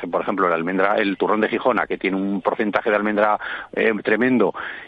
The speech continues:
y debería ser almendra española, pues no necesariamente la denominación de origen no exige que sea almendra española, sino puede ser de otros, de otros, eh, orígenes, pero que se fabrique el turrón en Gijona. Esa sí que la exigen, pero puede ser almendra estadounidense.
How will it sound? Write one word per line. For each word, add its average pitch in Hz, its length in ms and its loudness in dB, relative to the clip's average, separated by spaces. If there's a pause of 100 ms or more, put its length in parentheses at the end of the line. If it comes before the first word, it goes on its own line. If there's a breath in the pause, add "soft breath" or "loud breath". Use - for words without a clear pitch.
(140 loud breath)
y 120 280 6
debería 101 500 2
ser 131 180 -2
almendra 104 300 -2
española, 123 420 0
pues 131 240 -2
no 113 400 4
necesariamente 120 760 2
la 131 100 2
denominación 113 500 2
de 117 60 4
origen 123 340 2
no 123 80 6
exige 131 440 0
que 110 100 0
sea 110 100 2
almendra 101 220 0
española, 107 480 2
sino 95 240 0
puede 101 260 4
ser 143 160 2 (300 loud breath)
de 101 140 2
otros, 120 420 2
de 104 220 0
otros, 110 400 0
eh, 120 260 4
orígenes, 143 540 2 (340 loud breath)
pero 156 400 4
que 123 140 -2
se 120 120 -2
fabrique 110 420 -2
el 123 120 -2
turrón 127 300 2
en 127 60 2
Gijona. 113 360 2
Esa 127 160 0
sí - 140 -4
que 123 160 2
la 104 100 4
exigen, 117 380 -2 (260 loud breath)
pero 127 240 2
puede 113 240 2
ser 127 140 0
almendra 120 360 0
estadounidense. 113 720 2